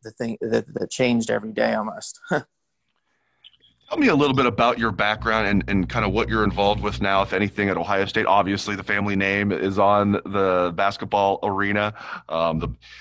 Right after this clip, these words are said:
Speaker 2: the Schottenstein Center, and then the Value City Arena. But, you know, some of the listeners wanted to know about kinda your background and what you're doing now, if you're involved with anything at Ohio State.
Speaker 1: Well, um, other than just being a supporter,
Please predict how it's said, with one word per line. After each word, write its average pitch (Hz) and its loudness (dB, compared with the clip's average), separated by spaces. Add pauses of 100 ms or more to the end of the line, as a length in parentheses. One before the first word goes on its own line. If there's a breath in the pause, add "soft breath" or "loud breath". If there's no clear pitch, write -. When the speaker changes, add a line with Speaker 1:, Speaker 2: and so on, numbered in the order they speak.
(120 loud breath)
Speaker 2:
the - -8
Schottenstein 104 0
Center, 98 0
and 98 2
then 87 0
the 82 -4
Value 87 0
City 90 -4
Arena. 90 0
But, 95 0
you 139 0
know, 123 2 (240)
some - -6
of 131 -2
the 127 4
listeners 123 0
wanted 113 2
to 113 2
know 110 4
about 104 0
kinda 110 -2
your 101 -2
background 101 -2
and 90 0
what 95 -2
you're 95 -6
doing 90 -2
now, 87 0
if - -8
you're 90 -4
involved 85 -2
with 85 -8
anything 85 -4
at 80 -2
Ohio 85 0
State. 85 -4 (1200)
Speaker 1:
Well, 156 4
um, 143 2
other 185 0
than 175 -6
just 147 -20
being 143 -8
a 120 -4
supporter, 120 -8